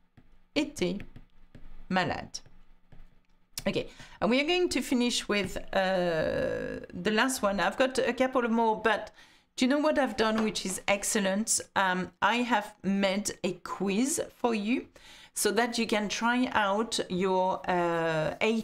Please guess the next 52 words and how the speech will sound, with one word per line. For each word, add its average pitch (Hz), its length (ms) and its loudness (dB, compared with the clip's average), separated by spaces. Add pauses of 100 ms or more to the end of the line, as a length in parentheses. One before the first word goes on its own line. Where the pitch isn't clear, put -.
two 226 380 2
level, 208 580 0 (100)
uh, 160 840 0 (100)
uh, 151 300 2
test. - 480 0 (380)
So 214 360 2
I've 214 140 2
made 254 160 4
a 320 60 2
quiz 277 380 0
available, 208 600 0
so 196 140 -2
you 190 220 0
just 269 320 0
need 254 220 2
to - 80 -4
click 262 360 0
on 214 120 2
the 202 80 2
link 254 480 0
that 202 260 0 (120)
Adam 220 360 0
is 185 140 -4
going 185 280 -4
to 180 100 -6
give 208 300 -6
you 247 80 2
now. 277 260 0 (460)
Once 254 220 2
you 349 80 4
click 311 260 0
on 202 160 2
that 180 200 2
link, 185 340 0
it 196 260 -4
will 190 140 0 (200)
show - 240 0
you 208 280 2
or 170 60 2
take 254 300 0
you 240 60 -2
to 202 160 0
a 180 40 4
page 214 440 0
on 165 120 -2
my 175 140 0
website 185 580 0
to 214 100 -2
make 196 240 -2
a 214 40 2
little 196 300 -2
quiz 170 400 0